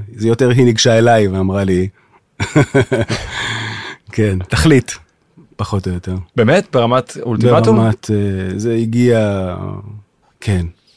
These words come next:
Speaker 1: כן, ממש ב-, ב-, ב-, ברמות האלה.
Speaker 2: אז בחרת במשפחה.
Speaker 1: לגמרי.
Speaker 2: היית אומר שהנושא הזה של הסטרס, אה, אולי אפילו עודף אדרנלין,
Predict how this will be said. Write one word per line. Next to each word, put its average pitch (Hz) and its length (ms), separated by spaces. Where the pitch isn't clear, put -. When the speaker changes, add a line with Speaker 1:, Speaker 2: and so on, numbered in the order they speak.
Speaker 1:
כן, 98 180
ממש 104 380
ב-, 101 80
ב-, 95 320
ב-, 98 260
ברמות 101 400
האלה. 92 300
Speaker 2:
אז 101 140
בחרת 117 240
במשפחה. 110 480
Speaker 1:
לגמרי. 95 400
Speaker 2:
היית 151 260
אומר 156 260
שהנושא 113 1500
הזה 127 160
של 117 200
הסטרס, - 840
אה, 113 320
אולי 117 500
אפילו 120 260
עודף 117 400
אדרנלין, 113 720